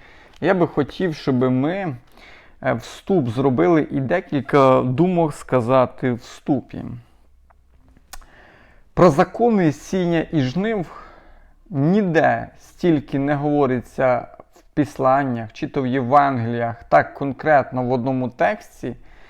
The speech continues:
як тут Павел пише в післанні до Галатів. Це єдиний текст в Новому Заповіті, де закони перераховані в такій кількості,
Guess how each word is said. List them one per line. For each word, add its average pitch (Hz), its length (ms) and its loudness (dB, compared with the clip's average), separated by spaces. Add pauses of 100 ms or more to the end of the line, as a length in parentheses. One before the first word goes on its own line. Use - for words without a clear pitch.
(240)
як 143 340 2
тут - 440 0
Павел 127 520 4 (220)
пише 156 460 -2
в 117 120 -4 (160)
післанні 151 460 -2
до 131 180 2
Галатів. 127 680 -4 (100)
Це 151 200 0
єдиний 143 640 2
текст - 500 0
в 139 60 -6
Новому 127 420 -2
Заповіті, 131 760 -6 (760)
де 135 380 4
закони 139 840 0 (160)
перераховані 143 760 4
в 127 60 -2
такій 143 360 2
кількості, 127 1080 0